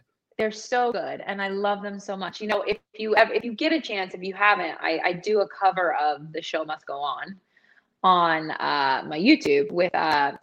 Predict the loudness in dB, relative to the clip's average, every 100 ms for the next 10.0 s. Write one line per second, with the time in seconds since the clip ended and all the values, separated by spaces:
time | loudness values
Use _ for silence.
0 | -16 -4 -2 0 -2 0 0 2 0 0
1 | -2 0 0 2 -2 -6 _ _ -14 -10
2 | -6 -4 -2 -2 -2 -4 -2 -2 -6 -12
3 | -20 _ _ -20 -20 _ 2 2 2 2
4 | 0 0 -2 2 2 0 -4 -6 -8 2
5 | 4 4 2 -2 -10 -14 -10 2 2 4
6 | 2 2 0 -2 0 -4 -4 -8 -4 -4
7 | -4 0 2 2 -2 -6 -12 -6 -4 2
8 | 4 6 6 4 -2 0 -2 0 -2 -4
9 | -6 -4 -4 0 0 4 4 4 0